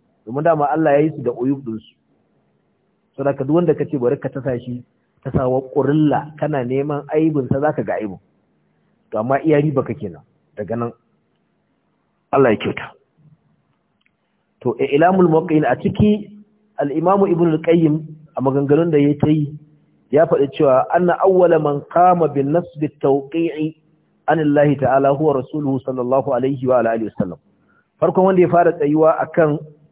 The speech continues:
yin magana a madadin ubangijinsa shine Annabi Muhammadu sallallahu alaihi wa sallam, thumma ashabuhu al-kiram, sannan sahabban shi masu daraja,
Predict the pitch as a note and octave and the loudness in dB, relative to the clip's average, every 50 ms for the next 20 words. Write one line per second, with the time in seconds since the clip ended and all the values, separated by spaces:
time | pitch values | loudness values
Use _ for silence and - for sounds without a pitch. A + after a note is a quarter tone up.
0 | _ _ _ _ _ - D#3 E3 D#3+ D3 C#3 C3 B2 - D3 D3 C#3 G#2 - - | _ _ _ _ _ 0 0 0 0 0 -2 -2 0 2 2 2 2 -2 -4 -8
1 | _ _ _ _ _ _ _ _ _ _ _ - B2 D3 D#3 D3 C#3 C#3 D3 D3 | _ _ _ _ _ _ _ _ _ _ _ -4 0 0 0 0 2 0 0 0
2 | C#3+ B2+ C3+ D3 D#3+ D3+ E3 D#3 D#3+ C#3+ - - G3 F#3+ F#3 - - - - _ | 0 -2 -2 -2 -2 -2 -4 -4 -4 -2 0 2 2 2 0 -4 -10 -20 -20 _
3 | _ _ _ _ - D#3+ D#3 D3 C#3+ C3+ D3 D3+ D3 C#3+ C#3 C#3 C#3 C3+ C3 C3 | _ _ _ _ -8 -4 -2 0 0 0 -2 -2 -2 -2 -2 -2 -2 -2 -2 -6
4 | C3 A#2 _ _ - - B2+ C3 B2+ C3 C#3 C3+ C3+ C#3+ B2+ B2 A#2+ A#2+ G#2+ - | -8 -10 _ _ -12 -10 -6 -6 -2 0 0 0 0 0 -2 -2 -4 -4 -6 -4
5 | - D#3+ E3+ F3 E3+ F3 F3+ F3 - - - _ _ _ _ _ _ _ _ _ | -2 0 2 4 4 2 2 -2 -8 -16 -20 _ _ _ _ _ _ _ _ _
6 | - - E3+ E3 E3 C3+ C#3 C3 - - - D#3 E3+ F3+ F3 E3+ D3+ D#3 D#3 D3 | -10 -6 -2 0 0 0 0 -4 -4 -6 -2 2 2 2 2 2 0 0 -2 -4
7 | - - C3+ C3 C#3 C3 A#2 F#3+ - - - - _ _ - _ _ _ _ _ | -2 0 2 4 4 4 2 0 -4 -16 -20 -20 _ _ -20 _ _ _ _ _
8 | _ _ _ _ _ - E3 E3 D#3 D#3 D3+ D3+ - C#3 C3 B2 B2 D3 D#3+ D3+ | _ _ _ _ _ 0 0 2 2 2 -2 0 0 0 0 0 0 -2 -2 -2
9 | - G#2+ B2 B2 - G#2+ - D3 D3+ D#3+ D#3+ C#3+ D3+ D3 D3 D3 | -4 -4 -4 -4 -4 -4 -2 2 2 2 4 4 4 2 2 2